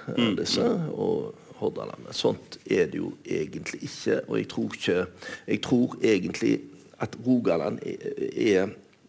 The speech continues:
Speaker 1: for haugesundere ikke et veldig sterkt, eh, i-, veldig sterk identitetsmarkør.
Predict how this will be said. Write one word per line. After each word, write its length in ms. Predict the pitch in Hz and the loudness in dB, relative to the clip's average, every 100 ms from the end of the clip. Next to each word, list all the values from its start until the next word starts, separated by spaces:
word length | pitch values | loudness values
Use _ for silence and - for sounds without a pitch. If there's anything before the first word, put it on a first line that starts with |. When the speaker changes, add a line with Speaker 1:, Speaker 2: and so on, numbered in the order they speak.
| - | -14
Speaker 1:
for 280 | - - 117 | -12 0 0
haugesundere 720 | - - 127 - - 60 67 - | 4 4 4 2 -2 -4 -4 -4
ikke 240 | - - | -4 -4
et 140 | - - | -4 -2
veldig 320 | 87 - - | -2 -2 -8
sterkt, 640 | - - - - - - | -8 -8 -10 -12 -18 -6
eh, 220 | - 78 - - - - - | -2 -2 -6 -14 -16 -14 -10
i-, 260 | - 95 - - - 73 - | 0 2 2 -4 -10 -8 -8
veldig 420 | 95 98 110 98 87 | -2 2 2 2 0
sterk 320 | - 73 - | 0 -2 -2
identitetsmarkør. 1500 | 90 82 82 - 85 - - - - - - - - - | -2 0 -2 -4 -6 -2 -4 -4 -8 -8 -10 -8 -2 -2